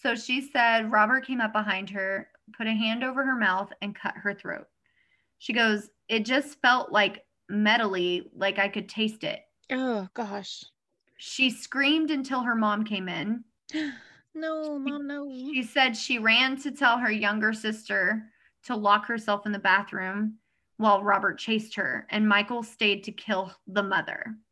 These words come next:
Speaker 1: So
Speaker 2: Oh,
Speaker 1: she's
Speaker 2: so,
Speaker 1: saying
Speaker 2: so she's saying that
Speaker 1: Mm-hmm.
Speaker 2: Michael killed their mom.
Speaker 1: Yes.
Speaker 2: Shit.
Speaker 1: So she said she tried to find a cell phone and ran instead to open the front door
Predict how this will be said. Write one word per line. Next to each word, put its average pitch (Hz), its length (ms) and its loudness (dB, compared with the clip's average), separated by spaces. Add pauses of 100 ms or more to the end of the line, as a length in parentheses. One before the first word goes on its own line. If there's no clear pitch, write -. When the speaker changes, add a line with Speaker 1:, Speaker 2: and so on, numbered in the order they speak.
(480)
Speaker 1:
So 269 300 2
Speaker 2:
Oh, 196 100 -8
Speaker 1:
she's 370 540 6
Speaker 2:
so, 285 160 8
Speaker 1:
saying 202 300 4
Speaker 2:
so 240 240 4
she's 339 200 2
saying 339 200 2
that 196 100 2
Speaker 1:
Mm-hmm. 202 100 0
Speaker 2:
Michael 220 380 6
killed 202 260 2
their 190 140 2
mom. 170 400 -4 (280)
Speaker 1:
Yes. - 460 -6 (640)
Speaker 2:
Shit. 330 420 0
Speaker 1:
So 277 120 8 (180)
she 359 180 10 (200)
said 220 320 8
she 226 280 -4
tried 294 260 4
to 339 100 0
find 254 280 2
a 233 60 -2
cell 226 380 2
phone 190 500 -2 (640)
and 247 260 2
ran 277 460 6 (580)
instead 240 880 2
to - 180 -6
open 240 260 -4
the 220 80 -2
front 226 320 0
door 214 600 0